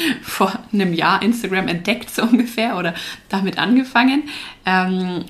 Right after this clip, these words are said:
und das ist aber zum Beispiel, glaub ich, eigentlich der größte Punkt,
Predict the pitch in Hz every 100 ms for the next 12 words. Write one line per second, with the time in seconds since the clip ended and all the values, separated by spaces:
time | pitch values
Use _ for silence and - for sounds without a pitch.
0 | - 190 185 175 175 - - - - -
1 | - 247 226 - 190 180 180 208 180 185
2 | - - - 185 170 - 165 156 - -
3 | - 170 208 277 - 240 - 185 185 185